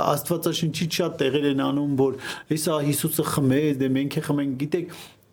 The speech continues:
ես վերջի վերջո ակ-, ալկոհոլ օգտագործել եմ։ Ես ինքս գիտեմ, որ ալկոհոլ օգտագործելուց ես ուրիշ եմ։ Հա? Ես ուրիշ եմ, վերջի վերջո ես ալկոհոլ օգտագործելուց նկատել եմ, որ ես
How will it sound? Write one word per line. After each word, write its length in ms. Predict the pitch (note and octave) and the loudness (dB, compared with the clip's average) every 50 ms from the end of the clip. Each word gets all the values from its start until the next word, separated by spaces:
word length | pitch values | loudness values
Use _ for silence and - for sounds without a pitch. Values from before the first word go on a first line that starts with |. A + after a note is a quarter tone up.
| D#3 D3 C#3+ C3+ C3 B2+ C3 | -4 -2 0 0 0 2 0
ես 280 | F3+ G#3 G3+ - E3 C#3 | 0 0 0 -2 0 0
վերջի 320 | D3 D3 C#3+ - C#3+ C3 | 0 -2 -2 0 0 2
վերջո 280 | C3+ C3 C3+ - E3+ C#3+ B2 | 2 0 0 0 2 2 2
ակ-, 180 | A#2+ - - C#3+ C#3 B2 | 0 0 -2 -2 -2 -2
ալկոհոլ 360 | A2 A2+ C3 A#2+ B2 B2 A2+ G2+ | 0 0 0 2 4 4 2 2
օգտագործել 720 | F#2 - - G2 F#2+ - G#2 F#2+ F#2 - A2+ G#2+ G2 F#2 | 0 -2 -2 -2 -2 -2 -2 -4 -2 -2 -4 -2 -2 -4
եմ։ 140 | - - - _ _ - - - - _ - C#3 | -6 -8 -12 _ _ -20 -20 -20 -20 _ -4 -2
Ես 260 | D3 D#3 D3+ D3+ G3+ F#3+ | -2 -2 -2 0 0 2
ինքս 440 | G3+ G#3 F#3 - F#3+ F3+ D#3+ C3+ A#2+ - | 2 2 2 0 0 0 -2 -2 -2 0
գիտեմ, 520 | C3+ C3 B2 B2+ - D3 D#3+ F#3 F#3+ F3 C3+ | 0 0 2 2 0 0 0 0 0 2 2
որ 140 | B2 A#2+ A#2 | 4 4 4
ալկոհոլ 440 | A#2+ A#2+ A#2+ D3 D#3+ F3 F#3 F3 C#3+ B2 | 2 2 2 0 0 2 0 -2 -2 -2
օգտագործելուց 840 | A#2+ - A#2 A#2 A2+ A2+ A2+ G#2+ - - G#2+ A2 C3+ D#3 D3 C3+ C#3+ | 0 0 2 2 4 2 2 2 0 -2 0 0 2 2 2 0 0
ես 200 | E3+ F3 E3+ - E3 | 0 0 0 0 2
ուրիշ 360 | C#3+ C#3 D3 C#3+ C3 - - B2+ | 2 2 2 2 0 0 0 0
եմ։ 140 | G2+ F#2 - - - _ _ _ _ _ _ _ _ _ _ _ _ _ _ _ | -2 -2 -4 -10 -18 _ _ _ _ _ _ _ _ _ _ _ _ _ _ _
Հա? 180 | - D3 E3+ D#3+ - - _ _ _ - | -2 -2 -2 -2 -6 -14 _ _ _ -6
Ես 360 | C#3 E3+ A#3+ C#4+ - - G#3+ | -4 -2 -2 -2 -2 0 0
ուրիշ 320 | F#3 F3 F3+ F3+ - - | 2 2 0 0 0 0
եմ, 220 | C#3 A#2+ G#2+ G2+ G#2+ - - _ _ | 0 0 -2 -4 -6 -10 -16 _ _
վերջի 340 | - C#3 D3 D3 D3 - A#2 | -2 -2 0 0 0 0 2
վերջո 340 | A2 A2+ A2 A2+ - G3 | 2 2 2 0 0 0
ես 280 | G3+ G3 E3+ E3+ E3 D#3+ | 0 0 0 -2 0 0
ալկոհոլ 380 | - A#2 B2 A#2 - D3 C#3 A#2+ | 2 2 2 2 2 2 2 2
օգտագործելուց 680 | A2+ A2+ A2+ A2+ C3 B2 B2 C3+ C#3+ D3 - - A#3+ - - D3+ | 2 2 2 2 0 0 2 0 0 -2 -2 -4 -4 -2 -2 -2
նկատել 460 | C3+ C3 - - - - - G#3+ B3 B3 | -2 0 0 0 0 0 0 -2 0 0
եմ, 60 | F#3 D#3 | 2 2
որ 140 | C#3+ C3+ C3 | 2 2 0
ես 280 | C#3 F3+ G#3+ G3+ - | 0 0 0 -2 -4